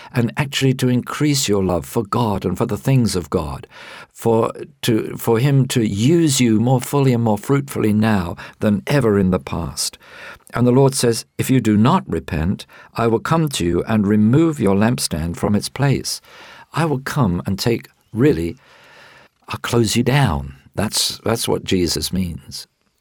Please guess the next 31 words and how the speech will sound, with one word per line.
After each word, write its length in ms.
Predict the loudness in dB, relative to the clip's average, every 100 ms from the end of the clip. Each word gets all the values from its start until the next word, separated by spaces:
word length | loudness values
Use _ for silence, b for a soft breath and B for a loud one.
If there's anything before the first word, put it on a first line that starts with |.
| -20
Uh, 320 | -14 -6 -4
what 240 | 0 0 2
we 80 |
have 160 | 0 0
to 80 | 0
understand 500 | 0 -2 -2 -2 0
is 140 | -2
that 180 | -4 -2
God 260 | -2 -2 -4
closes 440 | -2 -2 -2 -4
churches 420 | -4 -6 -4 -4
as 160 | -4 -2
well 140 | 0
as 100 | 0
open 320 | 0 -4 -8
churches. 560 | -8 -8 -10 -12 -16 -20 B B B B B
When 180 | -2 0
a 60 | 0
church 340 | 2 0 0
does 240 | -2 -2 2
not 640 | 2 4 2 -2 -8 -14 _ _
fulfill, 800 | -4 -2 -2 0 0 -2 -8 -14 b b b b
uh, 100 | -2
his 240 | 0 0 -2
purpose, 600 | -2 -2 -2 -8 -6 -6
it 160 | -4 -2
will 120 | -2
dwindle, 520 | 2 2 4 2 -2 _ _ B B B B -4
it 160 | -2
will 140 | -2 -2
die, 600 | -2 -4 -4 -8 -10